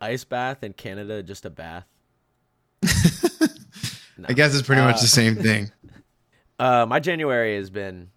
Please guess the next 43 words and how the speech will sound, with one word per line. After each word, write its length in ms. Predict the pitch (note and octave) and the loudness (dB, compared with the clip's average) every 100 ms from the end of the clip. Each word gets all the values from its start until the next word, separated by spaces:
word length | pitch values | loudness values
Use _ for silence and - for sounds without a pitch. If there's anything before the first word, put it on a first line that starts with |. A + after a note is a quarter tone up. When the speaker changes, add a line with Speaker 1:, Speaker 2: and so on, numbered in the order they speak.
| - | -18
Speaker 1:
really 380 | G#2+ A#2 A2+ - | -8 -4 -4 -6
up 160 | G2 | -8
and 100 | G2 | -10
down. 440 | F#2+ F#2+ F#2 F2+ - - | -10 -10 -10 -14 -16 -10
I 560 | F#2+ F#2+ F#2 F#2 F#2 - _ _ _ _ _ _ _ _ _ _ | -8 -6 -6 -8 -10 -14 _ _ _ _ _ _ _ _ _ _
was 220 | G#2+ G#2 | -12 -8
running 240 | G#2+ G2 | -8 -10
so 420 | F2 - D#3+ C3+ G2+ | -12 -10 -4 -4 -4
bad, 400 | F2 F2 D#2+ _ | -10 -18 -20 _
so 280 | - - A#2+ | -16 -10 -8
bad. 180 | F2+ F2+ | -8 -10
I 100 | F#2 | -10
was 160 | F#2 F#2 | -10 -10
down 280 | F#2+ F#2 | -10 -12
so 200 | - G#2 | -12 -12
much. 400 | F#2+ F#2 F2+ - - | -8 -10 -10 -16 -20
The 60 | |
picket 380 | - G#2+ G2 F2+ | -16 -14 -12 -12
was 220 | F#2 F2 | -14 -14
red. 480 | F#2 G2 F#2+ F#2+ E2 _ | -8 -6 -4 -6 -10 _
All 140 | F#2+ G2 | -10 -10
my 140 | F#2 | -10
spreadsheets 520 | - G2 F#2 G2+ - | -10 -10 -10 -12 -14
were 120 | F2+ | -14
red, 420 | F2 G2 G2+ G2+ F#2 _ _ _ - | -8 -4 -4 -4 -10 _ _ _ -14
which 160 | A2 | -10
was 100 | A#2 | -10
crazy 360 | - D3+ F#3+ A2 | -4 -2 -2 -4
because 560 | G#2 A2+ G#2 G2 F#2 - | -8 -6 -6 -8 -12 -12
my 280 | G#2 G2+ | -6 -4
expected 500 | G2 - A2+ G#2+ A2 | -4 -6 -8 -8 -6
R 160 | F#2+ F#2 | -6 -4
O 100 | F2+ | -4
I 240 | A2+ A#2+ | -4 -4
was, 220 | F2 E2+ - | -6 -12 -14
should 220 | - F2+ | -12 -12
have 60 | |
been 120 | F2 E2+ | -12 -10
positive. 500 | F#2+ A2 G2 D#2 E2 | -6 -6 -6 -14 -14
I 100 | E2+ | -14
was 120 | E2 | -12
getting 320 | F2+ F2 F2 | -12 -12 -12
good, 320 | F#2 F2+ E2 | -10 -10 -14